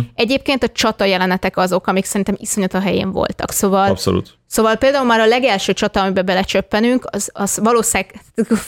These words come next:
Speaker 1: feltételezem, hogy a filmesek nem csinálnak csak úgy poénból snitteket, hanem hogy, hogy ez teljesen szándékosan egy olyan plán, mintha ott lennél.
Speaker 2: Igen.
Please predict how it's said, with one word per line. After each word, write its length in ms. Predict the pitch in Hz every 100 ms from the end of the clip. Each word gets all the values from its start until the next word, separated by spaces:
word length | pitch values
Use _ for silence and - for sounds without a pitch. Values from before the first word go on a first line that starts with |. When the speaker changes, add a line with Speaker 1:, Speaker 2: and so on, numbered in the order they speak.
| -
Speaker 1:
feltételezem, 920 | 226 214 170 185 - 190 190 185 190
hogy 140 | 196 190
a 40 |
filmesek 500 | 185 214 190 190 202 -
nem 160 | 196
csinálnak 400 | 190 185 185 190
csak 260 | - 190 -
úgy 260 | 190 196
poénból 480 | 190 208 196 175 180
snitteket, 500 | 180 196 - 196 214
hanem 200 | - 190
hogy, 160 | 196 190 - _ _ _ -
hogy 540 | 208 190 190 196 196 -
ez 220 | - 185
teljesen 420 | - 214 180 180
szándékosan 760 | 175 - 180 170 156 180 - 185
egy 180 | 185 -
olyan 500 | 202 185 165 180 165 - _ -
plán, 460 | 208 185 180 196 - _ _ _ _ _
mintha 460 | 208 208 202 - -
ott 180 | 185 -
lennél. 520 | - - - - - _
Speaker 2:
Igen. 260 | - 98